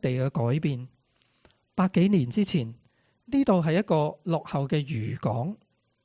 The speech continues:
華麗轉身，我哋成為國際嘅大都會，吸引咗幾十萬嘅外國人口嚟香港居住，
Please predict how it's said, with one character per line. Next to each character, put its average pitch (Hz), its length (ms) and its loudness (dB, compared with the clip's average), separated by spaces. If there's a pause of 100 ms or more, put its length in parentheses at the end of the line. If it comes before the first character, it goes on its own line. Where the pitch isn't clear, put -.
(680)
華 131 240 2
麗 151 260 0
轉 175 260 0
身， 214 340 0 (480)
我 180 120 2
哋 185 100 4
成 151 220 -2
為 131 380 -2 (180)
國 160 160 0
際 156 220 -4
嘅 147 100 -4
大 127 240 -6
都 175 240 0
會， 123 220 -2 (960)
吸 247 140 2
引 202 200 0
咗 196 300 2 (220)
幾 170 180 4
十 226 140 2
萬 156 340 0
嘅 156 240 0 (200)
外 151 240 2
國 170 260 2
人 123 200 -2
口 135 300 0
嚟 120 260 -2
香 190 160 2
港 135 240 -4
居 151 220 2
住， 113 320 -10